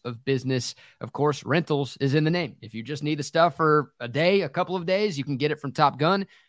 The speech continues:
But if you wanna buy the equipment from Top Gun, they'll sell it to you as well. They've been Austin's number one source for rental sales and supplies since nineteen ninety-six. Two locations, one up north in Anderson Square, one on South First Street down south.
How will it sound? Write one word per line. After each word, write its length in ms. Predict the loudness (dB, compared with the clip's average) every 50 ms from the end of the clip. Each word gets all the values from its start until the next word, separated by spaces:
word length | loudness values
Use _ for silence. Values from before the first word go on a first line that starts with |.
| _
But 80 | -12 -8
if 80 | -4
you 60 | -2 0
wanna 140 | 0 0 2
buy 340 | 2 2 4 4 2 2 -2 -8 _ _ _ _ _ _
the 100 | -2 -2 -2
equipment 440 | -2 0 0 0 0 0 -4 -10 -14 _
from 140 | -14 -12 -6
Top 260 | -4 -4 -4 -4 -6
Gun, 320 | -8 -6 -6 -6 -8 -10 -10
they'll 120 | -10 -10 -6
sell 240 | -2 0 0 0
it 80 | -2 -4
to 120 | -4 -4 -4
you 140 | -4 -4 -6 -4
as 220 | -2 -2 -2 2
well. 200 | 4 6 6 6
They've 160 | 4 2 0
been 180 | 0 -2 -2 -4 _ _ _ _ _ _ _ _ _ _ _
Austin's 400 | 0 0 0 0 -2 -4 -2 0
number 160 | 0 0 2
one 160 | 2 2 0 0
source 280 | -2 -2 -2 -2 -2
for 140 | -2 -4 -2
rental 320 | -2 0 0 0 -2 -2
sales 360 | -2 -2 -2 0 0 2 0 -2
and 80 | -4
supplies 460 | -6 -8 -4 2 4 4 4 4 2
since 200 | -2 -8 -8 -6
nineteen 760 | -4 -2 0 2 2 2 0 -2 _ -2 0 0 2 2 2
ninety-six. 920 | 2 2 2 2 2 0 -2 -4 -6 -8 -2 0 0 -2 -2 -6 -12 -16 -18 _ -20 -20 -20 _ _ _ _
Two 160 | -2 0 2 4
locations, 580 | 4 2 4 4 2 2 2 0 -4 -6 -4
one 140 | -2 0 0
up 100 | 0 2
north 220 | 2 0 0 0 0
in 80 | 0
Anderson 300 | -2 -2 -2 -4 -6 -8
Square, 400 | -8 -4 0 2 4 4 4 2 -2 _ _ _ _
one 160 | 0 0 2
on 100 | 0 -2
South 320 | 0 2 2 2 2 2 0
First 220 | 0 0 0 -2
Street 300 | -2 -2 -2 -2 -2 -4 _ _ _ _ _
down 180 | -16 -14 -14 -14
south. 380 | -10 -6 -2 -2 -2 -2 -4